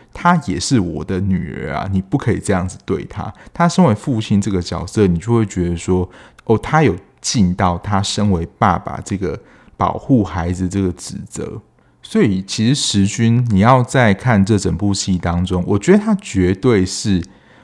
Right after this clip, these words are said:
我觉得在这部戏当中一个非常大的亮点，因为不论是好的坏的，在这整部戏当中，他参与的部分非常多。可是也可以说他这样子有点仗义执言，然后会保护别人这样的个性，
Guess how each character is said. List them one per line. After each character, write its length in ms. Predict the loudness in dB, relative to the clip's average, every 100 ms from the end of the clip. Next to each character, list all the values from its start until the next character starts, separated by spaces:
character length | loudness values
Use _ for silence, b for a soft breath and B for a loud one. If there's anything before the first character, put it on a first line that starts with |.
| B
我 180 | -4 0
觉 160 | 2
得 60 | 4
在 160 | 4
这 120 | 4 2
部 120 | 0
戏 240 | 0 2
当 300 | 2 2 0
中 180 | -2 -2
一 80 | -2
个 160 | -2 -2
非 160 | 2
常 220 | 2 2
大 220 | 0 -4 -4
的 60 |
亮 300 | -4 -4 -4
点， 240 | -8 -4 2
因 120 | 4
为 140 | 4 0 B B
不 160 | 0 6
论 160 | 6
是 220 | 6 2
好 340 | 2 -2 -4 -4
的 160 | -6
坏 320 | -4 0 0 -2
的， 140 | -2
在 160 | 0 2
这 160 | 0 -2
整 220 | -6 -6 -2
部 180 | 0
戏 240 | 0 0 0
当 240 | 0 -2
中， 200 | -2 -4
他 280 | -2 -2 -2 B B
参 280 | -4 2 4
与 60 |
的 100 | 2
部 220 | 0 -2 -2
分 260 | -2 -4
非 300 | 0 2 2
常 240 | 0 -8 -10 -12
多。 260 | -10 -8 -10 _ _ -2
可 100 | 0
是 140 | 4
也 100 | 4
可 140 | 4 2
以 140 | 2
说 260 | 0 0 0
他 220 | 2 0
这 100 | 2
样 160 | 2 0
子 160 | -2
有 160 | -2 -2
点 380 | -2 -2 -2 -4
仗 380 | 2 4 4 0
义 200 | -2 -2
执 280 | -6 -6 -4
言， 440 | -2 -2 -2 -2
然 100 | -2
后 140 | 0 2
会 220 | 2 2
保 240 | 0 -4
护 200 | 0 -2
别 200 | 0 0
人 120 | 0
这 120 | 0 -2
样 120 | -2
的 60 |
个 260 | -4 -4 -4
性， 300 | -4 -4